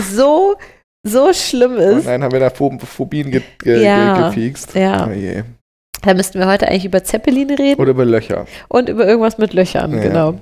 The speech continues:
Speaker 1: So diese Schwämme mit diesen Löchern
Speaker 2: Ja,
Speaker 1: und Käse
Speaker 2: Käse.
Speaker 1: mit Löchern
Speaker 2: Ja.
Speaker 1: und so, genau.
Speaker 2: Und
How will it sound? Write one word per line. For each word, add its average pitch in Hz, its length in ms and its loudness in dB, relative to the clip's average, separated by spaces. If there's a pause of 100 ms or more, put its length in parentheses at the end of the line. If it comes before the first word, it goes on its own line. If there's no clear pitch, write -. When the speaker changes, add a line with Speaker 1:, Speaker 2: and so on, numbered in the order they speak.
(200)
Speaker 1:
So 185 140 -2
diese 165 260 -6
Schwämme 208 400 2
mit 180 160 -2
diesen 180 200 -6
Löchern 175 440 0
Speaker 2:
Ja, 107 80 -4
Speaker 1:
und - 140 -10
Käse 208 420 2 (140)
Speaker 2:
Käse. - 80 2
Speaker 1:
mit 180 140 -2
Löchern 170 460 -2
Speaker 2:
Ja. 170 80 -4
Speaker 1:
und 170 140 -8
so, 160 260 -2
genau. 180 320 0
Speaker 2:
Und 190 60 -6